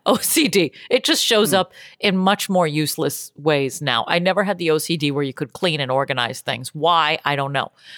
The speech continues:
Speaker 1: But when I was a kid, I was obsessed with S N L. And I would tape them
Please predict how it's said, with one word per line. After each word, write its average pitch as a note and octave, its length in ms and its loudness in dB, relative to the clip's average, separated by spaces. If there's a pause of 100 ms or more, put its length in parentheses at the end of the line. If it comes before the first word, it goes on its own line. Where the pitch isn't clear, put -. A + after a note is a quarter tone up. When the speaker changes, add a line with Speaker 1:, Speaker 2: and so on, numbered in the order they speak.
(460)
Speaker 1:
But D#3+ 80 2
when F3 140 4
I E3 60 2
was D3 140 -2
a D#3+ 40 -6
kid, D3+ 280 -2
I C3 80 -2
was C3 140 -4
obsessed B2 440 -4
with C3+ 100 -8
S C3 200 -4
N D#3+ 120 0
L. A#3 260 0 (340)
And D3+ 120 0
I C#3 40 2
would C#3 220 -4
tape F#3 380 -2
them C3 240 -2